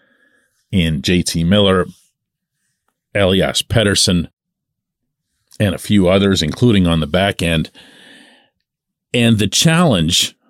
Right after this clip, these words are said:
remains the same. The challenge remains that this team needs to defend. This team needs to begin excelling from the back out. Yes, that's going to be more difficult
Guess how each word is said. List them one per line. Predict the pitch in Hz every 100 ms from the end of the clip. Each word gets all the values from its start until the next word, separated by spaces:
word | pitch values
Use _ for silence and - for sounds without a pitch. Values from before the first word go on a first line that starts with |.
| _ _ _ _ _ _ _ _
remains | 107 113 147 151 131
the |
same. | 117 156 165 190 - _
The | 90
challenge | - 135 117 143 151 135
remains | 107 113 110 123 156 113 80 110 110 - - _ _ _ _ _ _
that | 95 -
this | 131 -
team | - 117 117
needs | 95 98 -
to | 107
defend. | 92 95 - 90 69
This | 80 92 -
team | - 117 117
needs | 107 113 104
to | - 110
begin | 82 101 92 85 120 131 110 113
excelling | 107 - - - 113 113 110
from | 98 107 98
the | 90
back | - 92 92 90 - - _ _ _
out. | - 85 60 - - - _ _ _
Yes, | - 85 101 143 113 - - - -
that's | 110 113
going | - 123 123 117
to | -
be | 101 107
more | 104 101 98
difficult | 113 104 98 - 80 -